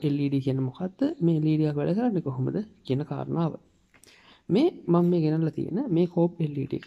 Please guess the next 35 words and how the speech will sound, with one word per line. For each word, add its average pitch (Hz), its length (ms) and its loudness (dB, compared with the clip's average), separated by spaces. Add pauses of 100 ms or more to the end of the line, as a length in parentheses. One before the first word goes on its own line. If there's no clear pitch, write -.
(120)
වොට් 160 220 -6
පනහක 185 360 0
ක්ෂමතාවයක් 143 720 0
තියෙන - 240 -2 (540)
කෝබ් 151 240 0
එල් 139 160 -2
ඊ 139 120 -2
ඩී 156 140 2
එකක්. - 160 -10 (600)
මීට 196 200 4
අමතරව 226 440 -6
ඔයාලට 151 380 -8
වෙළඳ 135 240 -8
පොලේ 170 240 -4
වොට් 135 220 -2
දහය, 139 380 -10
වොට් 135 280 -2
විස්ස, 143 260 -12 (200)
වොට් 139 280 -8
තිහ 190 200 -6 (200)
සහ 139 240 -10 (1080)
වොට් 147 240 -6
අසූව - 340 -2
වෙනකම් 151 340 -2 (120)
කෝබ් 139 300 0
එල් 135 120 -8
ඊ 135 120 -6
ඩී 151 140 -2
මිලදී 135 300 -4
ගන්න 135 200 -2
පුළුවන්. 185 340 -2 (800)
ඉතින් 311 340 2
අද 160 180 -2 (960)
මේ 175 220 6
පෙන්වන්නේ 147 540 0